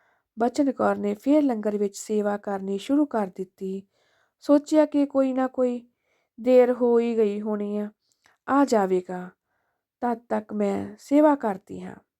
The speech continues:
ਪਰ ਉਸ ਦੀ ਉਡੀਕ ਖਤਮ ਹੋਣ ਦੇ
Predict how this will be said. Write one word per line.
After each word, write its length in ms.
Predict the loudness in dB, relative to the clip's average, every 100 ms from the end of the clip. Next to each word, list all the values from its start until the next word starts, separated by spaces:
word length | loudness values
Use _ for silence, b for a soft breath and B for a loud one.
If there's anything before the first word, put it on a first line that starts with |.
| _ _ _ _ _ _ _ _ _ -2
ਪਰ 160 | 2 4
ਉਸ 140 | 2
ਦੀ 200 | 2 2
ਉਡੀਕ 460 | 4 2 0 -2 -4
ਖਤਮ 320 | -2 -2 -2
ਹੋਣ 300 | -2 -2 -2
ਦੇ 300 | -2 -2